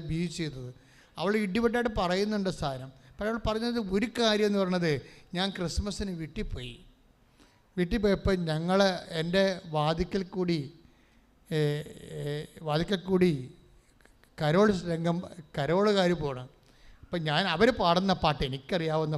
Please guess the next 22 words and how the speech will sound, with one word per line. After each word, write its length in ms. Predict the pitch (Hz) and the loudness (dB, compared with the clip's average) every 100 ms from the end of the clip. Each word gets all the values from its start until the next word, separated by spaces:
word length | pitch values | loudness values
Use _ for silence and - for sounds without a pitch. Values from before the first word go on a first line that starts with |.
| 143 | -4
പാട്ടാണ്, 340 | 123 139 127 143 | -8 -10 -12 -8
ഞാൻ 100 | 139 214 | -4 -2
അതിൻ്റെ 180 | 202 196 156 | 0 -2 0
കൂടെ 160 | 160 185 | 0 0
പാടി. 240 | 160 143 123 - _ _ _ _ _ _ - | -2 -6 -8 -14 _ _ _ _ _ _ 0
പാടി 180 | 180 233 226 | 2 4 2
തിരിഞ്ഞു 220 | 208 269 262 | 2 4 4
നോക്കിയപ്പോൾ 400 | 185 214 185 190 | 4 0 0 -2
എൻ്റെ 140 | 180 202 | 0 0
വീടിൻ്റെ 360 | 180 196 214 208 175 | 0 0 0 0 2
അപ്പുറത്തെ 360 | 214 214 220 185 | 0 0 0 0
വീട്ടിൽ, 260 | 175 156 135 135 - _ _ - - - - | 0 -2 -6 -10 -16 _ _ -20 -20 -20 -12
അപ്പുറത്തെ 300 | - 196 196 180 | -4 0 2 2
വീട്ടിൽ 200 | 170 190 170 | 0 -2 -2
മത്താപ്പ് 440 | 147 - 202 220 220 | -4 0 0 2 0
കത്തിക്കണം. 460 | 170 - 139 131 135 - - - 190 | 0 0 -2 -2 -4 -10 -16 -4 0
ഞാൻ 100 | 208 190 | 2 2
മത്താപ്പ് 480 | 170 - 254 247 233 | 0 0 -2 0 0
നോക്കിയപ്പോഴുണ്ട് 680 | 202 165 185 180 180 170 170 175 - - 160 | 0 2 0 0 0 2 0 -2 -8 -14 -8
അവിടെ 200 | 185 220 156 | -4 -2 -2
അമ്മ, 260 | 175 226 226 135 123 - _ _ _ - - | -2 2 2 2 -4 -18 _ _ _ -16 -2
സ്വർഗാരൂപിതയായ 880 | 170 175 226 233 240 214 220 214 | 0 4 6 6 6 4 4 4